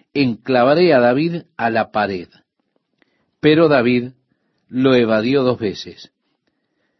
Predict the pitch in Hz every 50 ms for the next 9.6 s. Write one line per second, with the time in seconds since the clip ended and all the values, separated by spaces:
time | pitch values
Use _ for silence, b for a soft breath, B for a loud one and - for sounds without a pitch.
0 | _ _ _ _ 139 147 160 165 151 - - - _ - - - 147 139 156 185
1 | 202 170 143 - - 175 160 151 127 - 123 117 117 131 151 185 214 190 - -
2 | 107 104 101 98 98 98 98 107 123 139 170 185 _ _ _ _ _ _ _ _
3 | _ - 143 139 123 - 151 147 135 127 135 120 - - 131 131 127 131 139 156
4 | 175 165 - - 160 156 160 151 135 - 139 131 127 120 113 127 147 175 190 -
5 | _ _ _ _ _ _ _ _ _ _ _ _ _ - 170 156 - - 143 135
6 | 147 165 220 240 214 156 127 120 - - _ - 123 113 - 117 107 104 110 -
7 | 143 147 147 139 123 120 117 104 - 131 147 170 170 123 95 82 78 - _ _
8 | _ _ _ _ _ _ _ _ _ _ _ _ _ _ _ _ 160 175 185 185
9 | 190 190 180 156 - 143 139 143 147 156 151 156